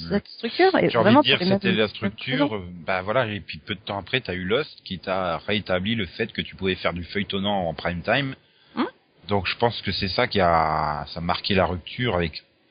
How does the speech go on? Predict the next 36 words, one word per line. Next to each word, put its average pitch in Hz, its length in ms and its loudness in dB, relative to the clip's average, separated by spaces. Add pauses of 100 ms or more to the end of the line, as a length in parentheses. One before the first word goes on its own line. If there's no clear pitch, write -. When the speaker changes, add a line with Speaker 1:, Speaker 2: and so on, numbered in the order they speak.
(320)
Speaker 2:
j'ai 85 100 -6
envie 78 120 -6
de 76 60 -8
dire, - 140 -2
ce - 140 -8
style - 260 -4
des 87 180 0
années 80 140 -2
quatre-vingt-dix, 82 580 -8
quoi. - 200 -20 (1120)
Speaker 1:
Mm. 302 120 -2 (1900)
Speaker 2:
Bah, 82 240 -6
non, 117 120 4
il 135 60 2
faudrait 98 220 0
que 92 80 0
je 95 60 -2
ressorte - 300 0
le 120 80 2
coffret 104 320 0
D 101 100 4
V 104 100 4
D, 117 160 4
que 98 80 -8
je 90 80 0
retente 107 480 -2
le 110 100 2
truc. 123 320 -4 (340)
Je 90 60 -8
sais - 200 -8
pas 92 180 0
trop - 200 -4
si 113 160 -6
j'en 101 160 0
ai 95 40 0
envie. 92 400 -4